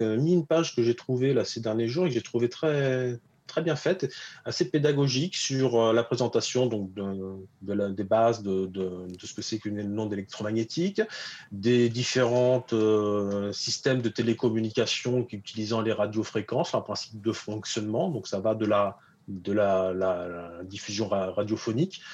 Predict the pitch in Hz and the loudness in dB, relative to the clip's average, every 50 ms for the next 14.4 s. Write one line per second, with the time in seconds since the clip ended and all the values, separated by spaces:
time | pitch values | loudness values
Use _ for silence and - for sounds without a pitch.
0 | - - - - 123 147 143 - - 147 139 139 139 131 120 113 107 101 101 98 | -18 -18 -10 -4 -2 -2 -2 2 2 4 4 4 4 4 4 4 4 2 2 0
1 | 95 101 98 98 101 113 117 120 117 110 110 117 117 104 104 104 - - - 123 | -2 -2 -4 -2 0 0 2 2 0 0 0 0 2 2 2 2 0 0 -2 -2
2 | 123 123 110 113 104 101 98 98 95 95 92 104 98 - 123 110 113 107 - 117 | -2 0 0 0 0 0 0 0 -2 -2 -4 -4 -4 -2 0 0 0 -2 -2 -4
3 | 104 107 107 110 107 95 110 147 180 - - - - - - - - - - - | -4 -2 -2 -2 -4 0 0 0 0 0 -2 -8 -14 -14 -14 -14 -16 -18 -20 -4
4 | _ 117 113 117 127 127 - 131 123 117 113 110 113 110 110 107 107 107 107 104 | _ 0 2 2 2 0 2 2 2 2 2 2 0 0 -2 -2 -4 -4 -4 -6
5 | 104 104 101 - - - - - 151 143 - - 127 120 - - - - - - | -6 -8 -8 -8 -8 -8 -4 -4 -4 -6 -4 -8 -8 -8 -8 -10 -12 -14 -14 -10
6 | - 139 139 - 139 - - - 135 - 139 143 139 127 127 127 117 117 117 123 | -8 -8 -6 -6 -8 -8 -6 -6 -4 0 2 4 6 6 4 4 4 4 4 4
7 | 127 135 139 131 120 113 113 - - - 113 113 117 117 117 113 107 101 95 - | 4 4 4 4 4 4 2 2 -2 -4 0 0 2 2 2 0 0 0 -2 -2
8 | - 156 147 147 139 - 113 101 - - 117 101 107 101 98 101 - 120 117 113 | 0 0 0 0 0 0 -2 -4 -2 -6 -6 -2 -2 -2 -4 -2 -2 -2 0 0
9 | 113 113 107 117 131 135 143 127 113 107 107 107 104 104 104 101 98 101 104 110 | 0 0 2 2 2 2 2 2 2 4 4 4 4 2 2 0 -2 -4 -8 -12
10 | 110 - _ _ _ _ - - - _ - - - 139 147 143 - 139 123 - | -16 -20 _ _ _ _ -12 -12 -12 _ -10 -4 0 0 0 0 0 -2 -2 0
11 | - 135 123 123 117 - 120 117 - - 117 113 117 117 - - 107 - 113 101 | -2 0 0 0 0 0 -2 -4 -2 -2 -2 0 0 -2 -2 -6 -6 -6 -6 -6
12 | - 117 110 104 107 104 101 104 120 151 151 131 107 95 - - - 104 - - | -4 -4 -4 -2 -2 -2 -2 -4 -4 -2 -2 -2 -4 -4 -6 -8 -8 -8 -6 -6
13 | 98 95 95 92 95 101 - - - 98 - 110 - 107 107 - 104 98 98 - | -6 -6 -6 -8 -10 -14 -12 -10 -10 -6 -6 -4 -4 -4 -6 -6 -6 -6 -6 -8
14 | - 101 - - 95 - - | -8 -10 -10 -10 -10 -10 -12